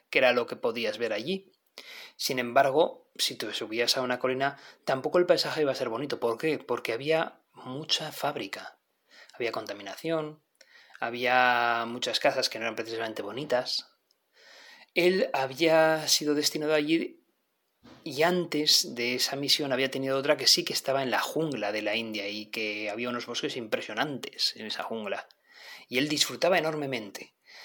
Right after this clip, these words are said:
de la visión de esa naturaleza preciosa, abrupta, de la jungla india,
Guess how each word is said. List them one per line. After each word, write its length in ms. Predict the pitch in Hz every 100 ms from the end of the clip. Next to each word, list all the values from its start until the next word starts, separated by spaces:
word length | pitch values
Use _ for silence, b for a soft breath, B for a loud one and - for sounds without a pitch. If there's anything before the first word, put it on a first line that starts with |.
| B -
de 160 | 117
la 120 | 113
visión 420 | 110 113 - 139 135
de 80 |
esa 140 | 131 139
naturaleza 480 | 123 120 123 143 -
preciosa, 880 | 107 - - 165 - 180 170 180 -
abrupta, 800 | 110 110 123 165 - 170 165 - -
de 460 | 117 107 107 107 107
la 220 | 113 113
jungla 480 | - 139 139 120 117
india, 440 | 143 147 160 196